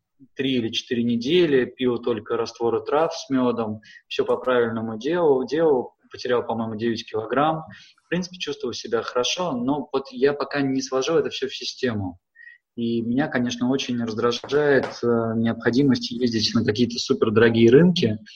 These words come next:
для того, чтобы нормальный помидор купить или это.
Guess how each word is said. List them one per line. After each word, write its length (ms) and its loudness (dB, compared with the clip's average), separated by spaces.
для 140 0
того, 220 6
чтобы 220 2
нормальный 440 6
помидор 400 4
купить 440 -2
или 280 6
это. 80 -2